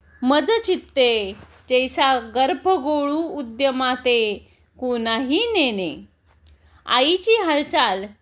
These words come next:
तीच गर्भाची हालचाल, आईचा श्वास तोच गर्भाचा श्वास. या गर्भाला जर काही आवड उत्पन्न झाली,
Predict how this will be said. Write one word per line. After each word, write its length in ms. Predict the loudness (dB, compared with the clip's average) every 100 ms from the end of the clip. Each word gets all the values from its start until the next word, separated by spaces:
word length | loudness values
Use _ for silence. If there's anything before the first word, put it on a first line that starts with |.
| _
तीच 240 | 0 0 0
गर्भाची 580 | -2 0 -2 -6 -4 -4
हालचाल, 560 | -2 -2 -4 -4 -4 -6 -14 -20 -16 -2
आईचा 520 | 0 2 0 0 0
श्वास 560 | 0 0 0 0 -6 -18 _ _ -4
तोच 220 | -2 -2
गर्भाचा 600 | -2 -2 -2 -2 0 0
श्वास. 480 | 0 -2 -2 -2 -10 _ _ _ -4
या 160 | 0
गर्भाला 840 | 0 0 0 2 2 2 0 -2 -6 -18 _ -6
जर 280 | 0 2 2
काही 500 | 0 0 0 -4 -8 -14 -20 -20 -2
आवड 400 | 2 4 4 4
उत्पन्न 560 | 0 0 -2 0 -2
झाली, 540 | 0 0 -2 -4 -6